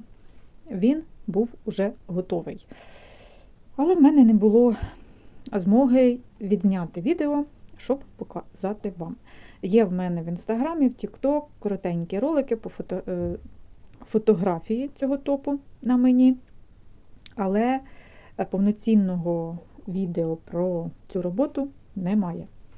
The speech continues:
Тому виправляюсь. Я цей топ ношу, доволі так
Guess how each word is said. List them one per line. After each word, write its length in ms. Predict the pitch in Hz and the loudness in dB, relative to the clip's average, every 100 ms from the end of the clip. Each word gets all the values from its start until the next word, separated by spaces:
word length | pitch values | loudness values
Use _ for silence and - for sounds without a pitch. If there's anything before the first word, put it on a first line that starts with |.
| - - - - - - - | -20 -20 -20 -20 -20 -20 -8
Тому 240 | - 220 277 | 0 2 4
виправляюсь. 840 | 240 208 214 262 320 311 - - - - - - - - - - - - - - | 2 2 0 0 0 -4 -10 -20 -20 -20 -20 -20 -20 -20 -20 -20 -20 -20 -16 -6
Я 300 | 185 233 220 | 2 2 2
цей 240 | - 196 | -4 -8
топ 420 | - 202 180 - - - | -2 -2 -2 -6 -20 -8
ношу, 640 | 202 202 226 - 214 233 269 - - - | 2 2 2 0 2 2 0 -16 -20 -10
доволі 480 | 170 175 196 214 180 | -4 0 2 2 0
так 400 | 175 170 - | -4 -6 -6